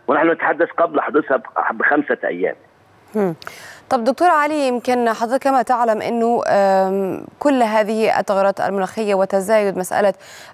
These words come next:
Speaker 2: الظواهر المناخية أسبابها في ال-، في البداية طبعًا هو النشاط
Speaker 1: معروفة.
Speaker 2: الإنساني والانبعاثات الكربونية، وكما تعلم أيضًا أن الدول الفقيرة والدول الإفريقية هي الأكثر تأثرًا من مسألة الانبعاثات الكربونية، لكنها الأقل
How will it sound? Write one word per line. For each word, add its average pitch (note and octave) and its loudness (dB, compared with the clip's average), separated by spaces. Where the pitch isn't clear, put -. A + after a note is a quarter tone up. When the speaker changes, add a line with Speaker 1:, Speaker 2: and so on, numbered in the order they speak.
Speaker 2:
الظواهر G3 0
المناخية F#3+ 0
أسبابها A3 0
في A3+ -2
ال-، G3 2
في A3 0
البداية A3+ 2
طبعًا G#3+ -2
هو A#3 0
النشاط A3 0
Speaker 1:
معروفة. A#3+ 0
Speaker 2:
الإنساني B3 -2
والانبعاثات B3 0
الكربونية، G#3+ 0
وكما D4+ 0
تعلم D#4+ 2
أيضًا C#4 0
أن C#4 0
الدول B3 2
الفقيرة A#3 -2
والدول G#3+ 2
الإفريقية A3 0
هي A#3 2
الأكثر B3+ 0
تأثرًا - -2
من F#3+ -2
مسألة G#3+ 0
الانبعاثات G3+ 0
الكربونية، G#3 0
لكنها A3+ 0
الأقل C4 0